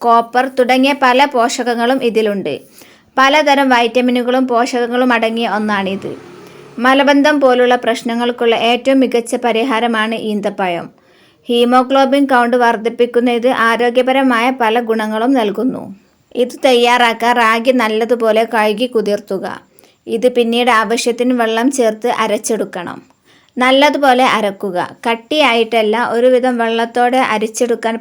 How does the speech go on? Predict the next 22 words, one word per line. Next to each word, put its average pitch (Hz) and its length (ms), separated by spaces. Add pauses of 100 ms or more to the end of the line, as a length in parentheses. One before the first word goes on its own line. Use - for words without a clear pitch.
പാകത്തിന് 214 580
വേണം 208 260 (100)
ഇത് 226 100 (100)
തയ്യാറാക്കാൻ. 190 680 (880)
ഇത് 254 220
പിന്നീട് 247 340 (140)
ഒന്നോ 226 240 (100)
രണ്ടോ 233 320
ഗ്ലാസ് 220 320 (120)
വെള്ളം 214 300 (100)
കൂട്ടി 220 300 (120)
അരിച്ചെടുക്കാം. 196 640 (720)
ഈ - 100
മിശ്രിതം 262 540
നല്ലതുപോലെ 233 640 (120)
കുറുക്കുക. 196 460 (880)
ഇളം 269 200 (100)
ചൂട് 254 220 (140)
നല്ലതുപോലെ 240 640 (140)
ഇളക്കി 226 420
വേണം 220 360
കുറുക്കിയെടുക്കാൻ. 208 800